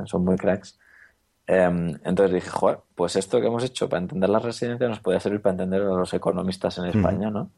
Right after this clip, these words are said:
Speaker 1: Em, y además es que es información pública que está
Speaker 2: Sí.
Speaker 1: ahí, porque hoy día cada persona es casi un canal de comunicación público,
Speaker 2: Sí.
Speaker 1: ¿no? O sea, anoche decía, digo, "Joder, que en los telediarios, en los informativos de la tele,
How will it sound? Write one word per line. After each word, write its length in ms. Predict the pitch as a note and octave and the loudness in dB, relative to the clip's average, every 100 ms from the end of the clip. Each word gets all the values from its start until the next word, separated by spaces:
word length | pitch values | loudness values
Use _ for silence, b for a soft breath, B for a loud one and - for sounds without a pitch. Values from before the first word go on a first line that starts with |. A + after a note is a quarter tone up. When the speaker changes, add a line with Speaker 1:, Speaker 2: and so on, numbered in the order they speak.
| b b b b b b b _ - | b b b b b b b _ 0
Speaker 1:
Em, 500 | G2 F#2+ F2+ F2 E2+ | 4 4 2 -2 -4
y 80 | - | 0
además 220 | F2 G2 | 2 2
es 100 | G#2 | 0
que 60 | - | -2
es 100 | - | 0
información 560 | G#2+ G2 F#2 F2+ G#2+ G2+ | 2 2 2 2 0 2
pública 400 | A#2 A2+ A2 G#2 | 2 4 2 2
que 60 | |
está 220 | G2+ - | -2 2
Speaker 2:
Sí. 40 | G#2 | 2
Speaker 1:
ahí, 100 | A#2 - | 2 -4
porque 240 | - F#2+ F#2+ | -4 2 4
hoy 140 | G2+ | 6
día 240 | A2+ A#2+ F3+ _ | 6 4 2 _
cada 300 | - F2+ F2 | 2 4 4
persona 380 | - F2 G2+ G#2+ | 2 0 0 0
es 100 | A2 | 0
casi 200 | G2+ F#2 | -2 -2
un 80 | F#2+ | 0
canal 260 | F#2 F2+ F2+ | 2 2 2
de 100 | F2 | 0
comunicación 680 | F#2 F2+ F#2 E2 B2 A#2 | -2 -2 -4 -4 -4 -4
público, 400 | A2 D#3+ A2 - | -2 0 -2 -2
Speaker 2:
Sí. 40 | F#2+ | -2
Speaker 1:
¿no? 140 | F#3+ - B B B B _ - | -4 -8 B B B B _ -2
O 40 | |
sea, 400 | E2+ E2+ E2 C#2 | 4 6 6 4
anoche 300 | D2+ F#2 - | 2 0 2
decía, 260 | A#2 - B2 | 2 2 0
digo, 180 | G2 F2+ | 2 0
"Joder, 300 | - - - - | 0 -2 -4 -12
que 60 | - | -10
en 540 | - - - F#2+ F#2+ | -10 -10 -4 2 4
los 140 | F2+ - | 4 2
telediarios, 640 | F2 E2 F2+ G2+ A#2 G#2+ | 2 4 6 6 4 4
en 80 | F#2+ | 0
los 120 | F2+ | 0
informativos 520 | F#2 F#2 F#2 F#2+ G#2+ | -2 0 0 0 0
de 80 | A#2 | 2
la 140 | A2+ A2 | 0 0
tele, 280 | A#2 C#3 | 0 -2